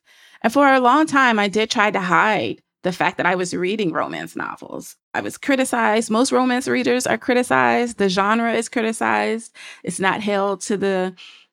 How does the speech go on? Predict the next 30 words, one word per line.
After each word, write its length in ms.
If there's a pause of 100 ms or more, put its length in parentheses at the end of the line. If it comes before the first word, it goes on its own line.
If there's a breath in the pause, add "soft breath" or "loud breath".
(140)
same 460
kind 280
of 560
love 440
and 100
standards 640
as 140
any 240
other 480
literary 420
genre. 540 (240)
And 120
it's 140
really 420
uncomfortable. 960
You 100
know, 220
sometimes 480
people 220
would 100
ask, 380 (100)
"So 400
what's 220
your 100
guilty 320
pleasure?" 600
And 120
I 140
would 160
say, 420